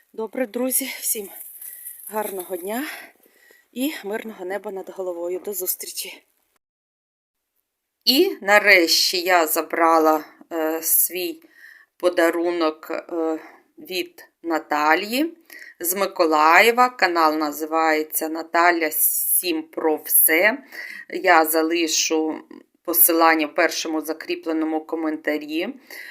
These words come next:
е, тому що в неї дуже гарні там огляди є, е, на томати, які я не могла купити. Ну, і в-, за-, взагалі гарний канал.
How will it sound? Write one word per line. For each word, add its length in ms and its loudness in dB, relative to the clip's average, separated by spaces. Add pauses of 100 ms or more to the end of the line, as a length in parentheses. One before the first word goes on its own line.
(120)
е, 260 4
тому 360 -4
що 260 2
в 60 0
неї 360 0
дуже 380 -4
гарні 420 4
там 320 -2
огляди 580 0
є, 360 -2 (500)
е, 220 -10 (880)
на 380 6
томати, 880 0 (200)
які 380 -4
я 440 4
не 120 0
могла 480 0
купити. 720 -6 (300)
Ну, 240 0
і 300 -2
в-, 280 -6
за-, 380 -4
взагалі 580 -2
гарний 400 0
канал. 560 0